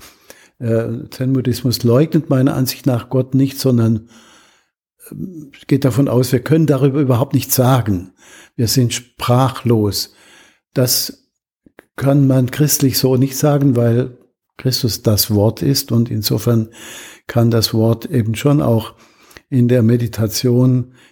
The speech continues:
Inhalt sein. Aber das ist, das schließt sich nicht gegenseitig aus. Ich denke, oder wir erfahren das so, dass dieses Wort oder diese Personalität Gottes ganz gut zusammenpasst in die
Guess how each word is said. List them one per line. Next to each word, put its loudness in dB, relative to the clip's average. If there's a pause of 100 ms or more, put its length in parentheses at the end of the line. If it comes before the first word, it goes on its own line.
Inhalt 2
sein. 0 (460)
Aber 0
das 0
ist, -4 (360)
das -2
schließt 2
sich -2
nicht 0
gegenseitig 0
aus. -2
Ich -18
denke, 0
oder -6
wir 0 (580)
erfahren 0
das 0
so, 2
dass 0
dieses -2
Wort 2 (420)
oder -4
diese 0
Personalität 0
Gottes 0 (440)
ganz 0
gut 0
zusammenpasst 0
in -2
die 0